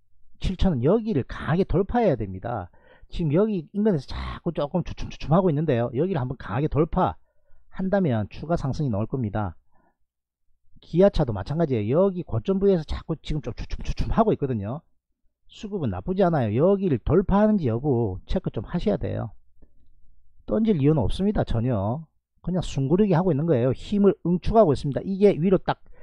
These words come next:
힘을 충분히 응축하고 매집할 만큼 매집하고 난 다음에 위로 띄우면 가-, 세게 가는 겁니다. 삼성중공업 양호. 그죠?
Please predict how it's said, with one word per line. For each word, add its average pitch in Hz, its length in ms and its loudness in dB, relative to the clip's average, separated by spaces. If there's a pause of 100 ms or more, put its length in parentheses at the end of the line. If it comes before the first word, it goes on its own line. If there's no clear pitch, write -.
(640)
힘을 202 460 2
충분히 202 680 2
응축하고 165 840 4
매집할 139 520 4
만큼 175 240 0
매집하고 156 420 4
난 139 160 2
다음에 156 240 2
위로 143 220 2
띄우면 151 560 0
가-, - 240 -8
세게 160 340 -2
가는 156 220 2
겁니다. 98 520 -4 (1400)
삼성중공업 156 680 -6
양호. 143 340 -6 (1600)
그죠? 156 220 -20